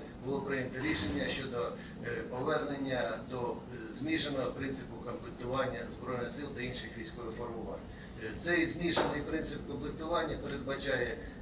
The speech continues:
комплектування як за призов на військову службу за контрактом, так і строкову військову службу.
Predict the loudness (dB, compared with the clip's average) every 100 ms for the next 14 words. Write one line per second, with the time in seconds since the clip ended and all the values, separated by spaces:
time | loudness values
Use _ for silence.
0 | -2 0 2 0 0 4 6 6 4 0
1 | 0 4 6 6 0 -4 -6 -6 -6 -4
2 | -4 -4 2 6 8 6 2 -4 -4 -4
3 | -4 -4 -4 -4 -4 -4 0 2 4 4
4 | 4 2 0 -2 -2 0 0 0 -2 -4
5 | -2 2 2 2 0 4 4 4 0 -2
6 | -6 2 4 6 2 0 0 2 4 4
7 | 4 2 2 2 2 0 -2 -4